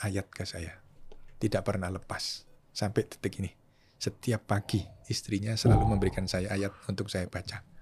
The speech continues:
Speaker 2: Oh, itu
Speaker 1: W A,
Speaker 2: ke
Speaker 1: W A
Speaker 2: W A
Speaker 1: saya.
Speaker 2: ya?
Speaker 1: Tidak pernah satu hari pun.
Speaker 2: Udah kayak anak sendiri ya?
Speaker 1: Iya.
Speaker 2: Dan tahu cerita tentang dulunya kayak gimana?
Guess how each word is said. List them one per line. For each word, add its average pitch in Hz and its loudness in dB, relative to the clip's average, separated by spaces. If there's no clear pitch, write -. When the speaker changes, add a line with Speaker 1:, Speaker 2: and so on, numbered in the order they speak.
Speaker 2:
Oh, 131 8
itu 117 10
Speaker 1:
W - 8
A, 92 8
Speaker 2:
ke 98 6
Speaker 1:
W 120 12
A - -
Speaker 2:
W 120 12
A 120 12
Speaker 1:
saya. 101 12
Speaker 2:
ya? 113 12
Speaker 1:
Tidak 127 4
pernah 120 2
satu 104 2
hari 95 2
pun. 101 -2
Speaker 2:
Udah 101 12
kayak 101 12
anak 113 12
sendiri 127 12
ya? 90 10
Speaker 1:
Iya. 90 -2
Speaker 2:
Dan 127 12
tahu 127 12
cerita 104 12
tentang 98 10
dulunya 92 12
kayak 92 12
gimana? 92 12